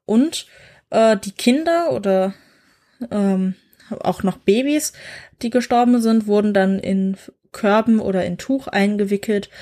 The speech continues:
an der Ofenstelle bestattet. Teilweise vermutlich auch als Bauopfer. Also Bauopfer sind halt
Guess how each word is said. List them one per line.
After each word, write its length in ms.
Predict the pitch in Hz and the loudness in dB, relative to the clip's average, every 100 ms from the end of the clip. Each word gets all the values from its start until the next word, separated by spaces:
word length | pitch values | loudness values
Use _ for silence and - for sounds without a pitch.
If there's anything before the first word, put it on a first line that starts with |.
| - - - | -20 -20 -6
an 220 | 202 208 | 0 2
der 380 | 202 190 190 190 - _ | 4 4 2 0 -6 _
Ofenstelle 960 | 196 214 - 180 170 - 170 165 151 - _ _ - - _ - | 0 2 0 -2 -2 -2 -2 -2 -4 -10 _ _ -20 -20 _ -8
bestattet. 500 | 190 - 165 160 - | -4 -2 -2 -4 -10
Teilweise 880 | - 165 202 214 208 208 208 208 - | -2 0 2 2 2 0 -2 -2 -6
vermutlich 640 | - - 190 240 254 214 - | -12 -2 2 2 0 0 0
auch 160 | 190 | -2
als 220 | 180 175 | -2 -4
Bauopfer. 720 | - 175 208 - - - 269 277 - - - - - - | -2 0 0 -2 -4 -2 -2 -4 -16 -20 -20 -20 -20 -2
Also 360 | 190 175 165 165 | 0 2 -2 -2
Bauopfer 480 | 180 180 180 - 180 | 0 0 0 0 0
sind 180 | 175 175 | 0 -2
halt 380 | 165 156 - | -4 -4 -10